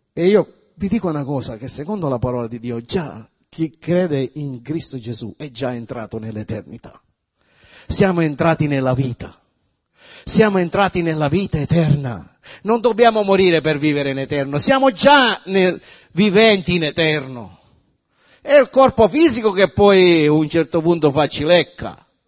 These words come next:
ma lo spirito no. E allora è giusto che ci prendiamo, ci prendiamo carico principalmente dello spirito, cercando la faccia di Dio, cercando il regno di Dio,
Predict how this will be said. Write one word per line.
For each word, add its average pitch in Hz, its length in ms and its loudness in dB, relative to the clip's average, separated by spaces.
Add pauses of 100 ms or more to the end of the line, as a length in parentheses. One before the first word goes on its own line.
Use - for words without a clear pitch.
(540)
ma 208 340 4
lo 208 140 4
spirito 208 580 0
no. 202 520 0 (360)
E 202 100 0
allora 285 320 8
è 254 80 4
giusto 302 400 2
che 269 140 2
ci - 180 0
prendiamo, 269 640 2 (920)
ci - 280 -8
prendiamo 202 680 -2
carico 196 560 -6 (360)
principalmente 185 1200 -4
dello 202 260 -10
spirito, - 840 -12 (640)
cercando 180 1000 -8
la 170 140 -12
faccia 175 420 -14
di 160 160 -16
Dio, 143 280 -10 (260)
cercando 208 720 -2
il 196 140 4
regno 185 400 0
di 170 180 -6
Dio, 151 320 -2